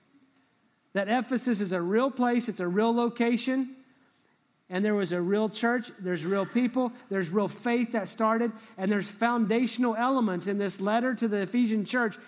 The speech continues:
that you and I benefit from today. Because Paul went to Ephesus on one of his missionary journeys, and he planted a church there. He really, and he loved the people of Ephesus. At one time, he spent three years there.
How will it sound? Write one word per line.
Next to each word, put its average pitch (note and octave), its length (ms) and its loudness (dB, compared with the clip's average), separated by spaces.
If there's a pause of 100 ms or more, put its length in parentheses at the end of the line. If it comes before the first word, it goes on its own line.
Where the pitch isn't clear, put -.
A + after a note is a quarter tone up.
(140)
that G3 160 -4
you B3+ 240 6
and A#3 100 2
I A#3 180 2
benefit G#3+ 540 0
from G3+ 260 -4
today. F#3 380 -2 (380)
Because G#3+ 400 0
Paul B3+ 360 2
went B3+ 220 0
to G#3+ 220 0
Ephesus A3+ 400 -2
on G#3 160 0
one A3+ 160 2
of G#3+ 80 0
his F#3 120 0
missionary A3 540 2
journeys, F#3+ 460 0 (180)
and F#3+ 140 -2
he F#3+ 80 -2
planted A#3+ 440 0
a G3+ 80 -2
church C4+ 440 -2
there. E3 320 -6 (220)
He A3+ 100 4
really, A3+ 360 4
and G#3+ 80 4
he G#3+ 100 4
loved A#3 340 2
the G#3+ 80 0
people A3 320 0
of F3+ 100 -4
Ephesus. G#3+ 420 -2
At F3+ 80 -4
one A#3 280 2
time, A3+ 340 0 (260)
he A3 80 2
spent G#3+ 380 -2
three B3+ 300 2
years B3+ 400 4
there. F3 260 -4